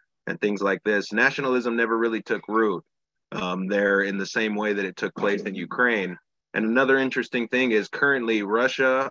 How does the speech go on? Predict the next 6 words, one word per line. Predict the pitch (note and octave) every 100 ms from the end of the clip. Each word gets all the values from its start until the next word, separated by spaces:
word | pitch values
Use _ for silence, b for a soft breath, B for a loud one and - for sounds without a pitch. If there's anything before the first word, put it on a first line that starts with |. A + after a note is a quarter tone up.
| - -
and | G2+ F#2
Belarusia | A#2+ B2+ A2 A2 G#2 A2+ A2 G#2
are | G#2 G2+ G2
a | G2
union | G2 B2 B2+ A2 G2
state. | - G#2 E2+